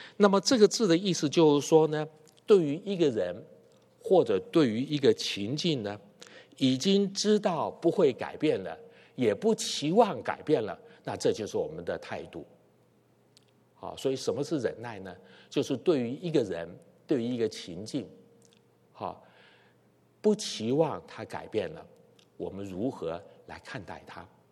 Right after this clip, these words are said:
好，那么另外一个忍耐这个字呢，他说正面的一点点讲法，就是说纵使可以期望改变，但是 we don't force it，但是我们并不强求他，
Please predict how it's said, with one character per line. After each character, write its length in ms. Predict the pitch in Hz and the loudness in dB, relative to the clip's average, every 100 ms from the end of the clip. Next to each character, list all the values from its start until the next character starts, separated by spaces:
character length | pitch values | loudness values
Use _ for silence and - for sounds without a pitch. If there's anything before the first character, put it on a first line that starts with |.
| _ _ _ _ | _ _ _ _
好， 160 | _ - - - - - | _ -20 -20 -18 -16 2
那 100 | 160 | 4
么 120 | 147 | 6
另 300 | 165 233 190 | 6 6 6
外 160 | 165 127 | 6 4
一 80 | |
个 160 | 123 120 | 4 2
忍 240 | 104 98 107 | 4 2 2
耐 180 | 135 113 | 0 0
这 120 | 151 | 0
个 120 | 120 | 0
字 260 | 120 165 131 | 2 0 2
呢， 180 | 113 113 - - - | -2 -6 -16 -20 2
他 140 | 156 | 4
说 280 | 147 151 147 - - - - _ _ _ - | 6 2 2 -4 -20 -20 -20 _ _ _ 2
正 240 | - 269 | 4 6
面 240 | 196 175 | 4 0
的 100 | 127 | -2
一 180 | 120 160 | -4 -2
点 160 | 143 123 | -2 -4
点 180 | 101 87 | -6 -8
讲 260 | 90 101 | -10 -10
法， 280 | - 78 - _ _ _ _ _ _ | -12 -14 -16 _ _ _ _ _ _
就 160 | 180 | 2
是 60 | 143 | 2
说 240 | - 147 147 | 2 0 0
纵 480 | - - 269 196 117 | -2 4 4 4 -2
使 340 | 101 - 92 82 | -8 -10 -10 -10
可 140 | - 131 | -6 -4
以 200 | 113 76 | -4 -6
期 300 | - - 104 | -12 -10 -6
望 240 | 123 90 | -6 -8
改 180 | 85 - | -12 -12
变， 220 | - - - - - - _ _ _ | -8 -8 -8 -20 -20 -20 _ _ _
但 160 | - 131 | 0 2
是 100 | 135 | 0
we 260 | 117 135 147 | -2 2 2
don't 280 | 147 143 127 - - - - | 2 -2 -4 -10 -20 -20 -4
force 320 | 127 127 - | -2 -2 -4
it， 80 | - - - - _ - | -6 -10 -20 -20 _ -2
但 180 | 123 | -2
是 80 | 107 | -2
我 160 | 107 82 | -4 -6
们 240 | 95 107 - | -8 -12 -8
并 240 | 175 107 | -6 -6
不 260 | 85 98 82 | -8 -10 -10
强 500 | - - - 71 98 | -12 -12 -10 -10 -12
求 240 | - - - | -14 -14 -14
他， 160 | - | -16